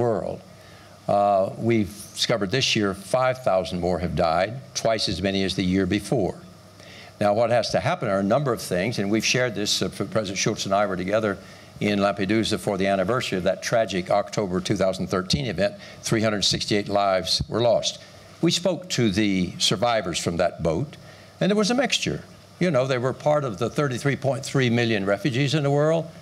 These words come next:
They were part of the sixteen point seven million displaced persons. They were part of those, uh, Syrians who were going north to join their families,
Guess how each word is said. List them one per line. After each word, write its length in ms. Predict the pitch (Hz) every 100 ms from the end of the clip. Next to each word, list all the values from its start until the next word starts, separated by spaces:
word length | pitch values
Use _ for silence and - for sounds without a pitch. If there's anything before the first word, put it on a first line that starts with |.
| - -
They 100 | 113
were 120 | 113
part 300 | - 123 123
of 80 | 110
the 100 | 110
sixteen 420 | - - 135 117
point 280 | 92 127 117
seven 460 | - 131 117 110
million 380 | 113 123 113 107
displaced 560 | 101 98 - 107 131 -
persons. 540 | 139 135 160 151 - - - - - -
They 160 | 127
were 160 | 120 117
part 400 | - 139 131 135
of 240 | 113 95
those, 540 | 104 127 135 135 - -
uh, 80 | 113
Syrians 680 | 92 - 151 151 135 110 98
who 120 | 120
were 120 | 110
going 380 | 101 113 113 107
north 400 | 104 135 170 165
to 100 | 113
join 280 | 95 117 110
their 120 | 101
families, 560 | 95 120 131 143 147